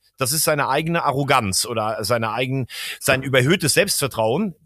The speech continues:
Ähm, und er glaubt, dass er alles richtig einschätzt und deshalb kann er auch so einen, äh, so einen Satz loslassen. Also was ich gehört habe,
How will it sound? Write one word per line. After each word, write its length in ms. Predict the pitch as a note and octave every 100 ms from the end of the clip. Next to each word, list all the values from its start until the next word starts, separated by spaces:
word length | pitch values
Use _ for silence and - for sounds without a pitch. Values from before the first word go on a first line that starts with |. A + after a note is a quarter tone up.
| -
Ähm, 280 | B2+ B2+ B2+
und 80 | A#2+
er 180 | D3+
glaubt, 500 | F3 C#3+ D3+ G#3+ - - - - -
dass 180 | C3+
er 120 | C#3 C#3
alles 200 | F#3 -
richtig 300 | F3+ D#3 C#3
einschätzt 680 | D3+ G#3 C#3+ D#3 - - -
und 200 | B2+ D3
deshalb 280 | C#3+ C#3+
kann 200 | - D3+
er 100 | D#3+
auch 140 | C#3 A#2+
so 240 | - C#3+
einen, 180 | C#3+ C3 - - - -
äh, 140 | C3+ C3
so 180 | B2+ C#3
einen 100 | C#3+
Satz 320 | G#2+ B2+ -
loslassen. 520 | G#2+ F#2 - F2+ -
Also 160 | G#2 B2
was 100 | C#3
ich 140 | F3
gehört 300 | F3 D#3+ F3+
habe, 320 | D#3 D#3+ D#3+